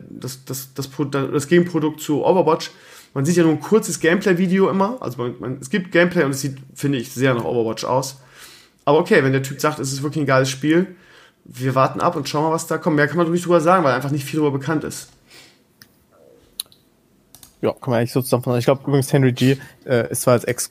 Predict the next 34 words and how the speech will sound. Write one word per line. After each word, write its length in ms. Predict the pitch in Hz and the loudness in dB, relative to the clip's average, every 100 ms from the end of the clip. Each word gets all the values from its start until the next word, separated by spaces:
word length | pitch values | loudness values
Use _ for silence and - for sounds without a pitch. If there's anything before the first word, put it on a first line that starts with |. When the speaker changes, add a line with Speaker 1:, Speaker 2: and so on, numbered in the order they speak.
| - | -8
Speaker 2:
hier 180 | 120 139 | 2 2
als 140 | 131 | 2
Ex-Profi 480 | 131 - - 147 135 | -2 -4 0 0 0
angegeben, 340 | 131 123 127 | -2 2 2
aber 160 | 120 120 | 2 2
der 80 | 113 | 0
ist 100 | - | 0
eigentlich 440 | 117 123 123 127 | -2 -2 -4 -4
eher 140 | 123 120 | -2 0
bekannt 340 | - 135 117 | -2 -2 -2
dafür, 240 | 107 - | -4 -4
Kommentator 500 | - 120 107 123 127 | -4 -2 0 2 2
zu 140 | - 117 | -2 -4
sein. 280 | 110 120 127 _ - | -6 -6 -10 _ 2
Speaker 1:
Ah, 140 | 175 | 2
Speaker 2:
Also 120 | 123 | 2
Speaker 1:
okay. 140 | 160 131 | 0 -2
Speaker 2:
spielerisch 480 | - - 127 123 117 | -6 -4 0 2 2
Speaker 1:
Ich 60 | - | 4
kenne 180 | 147 139 | 4 4
ihn 60 | |
nicht. 140 | 120 110 | 0 -4
Speaker 2:
wüsste 140 | 113 | -8
ich 60 | 113 | -10
jetzt 180 | - | -8
nicht. 180 | 120 - - - - _ | -10 -10 -14 -16 -16 _
Ich 60 | |
bin 100 | - | 0
ja 80 | 120 | 2
auch 80 | 120 | 2
nicht 140 | 127 | 2
so 80 | 127 | -2
drin. 240 | 120 123 - | -2 -4 0
Ähm, 280 | 127 120 | 2 2